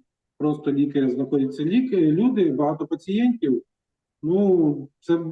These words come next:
рідко залежить від лікаря самого, це в основному залежить від адміністрації. Бувши колись в адміністрації закладу, я це чітко розумію.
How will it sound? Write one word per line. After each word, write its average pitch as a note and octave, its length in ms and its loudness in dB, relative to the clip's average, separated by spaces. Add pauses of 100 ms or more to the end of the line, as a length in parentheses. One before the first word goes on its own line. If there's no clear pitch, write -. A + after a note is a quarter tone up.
рідко G#3 440 2
залежить F3 540 0
від D#3 160 0
лікаря D#3 460 0
самого, A2 540 -8
це D#3 120 -6
в D#3 60 0
основному G3 360 -2
залежить D#3+ 420 0
від D#3+ 260 -2
адміністрації. C#3+ 960 -4 (580)
Бувши F3 360 0
колись E3 340 2
в D#3 60 2
адміністрації D#3+ 680 0
закладу, G3+ 480 0
я D#3 220 0
це E3 320 -4
чітко D#3 340 -10
розумію. A#2+ 500 -4